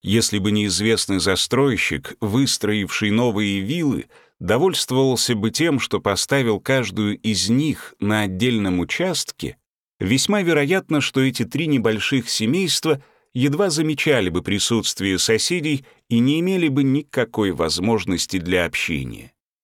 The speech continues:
Однако существовало одно связующее всех их звено. Чтобы выделиться среди своих норвудских коллег, застройщик решил обустроить общую лужайку для игры в теннис,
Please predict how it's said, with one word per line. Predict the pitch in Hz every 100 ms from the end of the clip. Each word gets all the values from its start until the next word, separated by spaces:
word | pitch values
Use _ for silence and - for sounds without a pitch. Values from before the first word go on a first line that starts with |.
| _ _ -
Однако | 101 98 156 196 - 202 -
существовало | - 147 135 135 117 - 110 143 180 165 -
одно | 123 104 101 135 165
связующее | - 120 123 98 107 127 120 - - 101 92
всех | 78 - 117 120 -
их | 104 - -
звено. | 110 87 95 104 98 73 - _ _ _ _ _ _
Чтобы | - - 98 104
выделиться | 104 139 107 90 78 - 82
среди | - 92 95 107
своих | - 95 113 101 - -
норвудских | 117 123 85 78 - - 80 -
коллег, | 95 127 202 - - _ _
застройщик | 104 113 113 214 220 - 156
решил | 127 120 180 160
обустроить | 113 107 - 190 190 165 - -
общую | 151 151 - - 95 92
лужайку | 104 107 180 165 151
для | 110 110
игры | 113 98 135
в | 139 -
теннис, | 208 175 87 71 -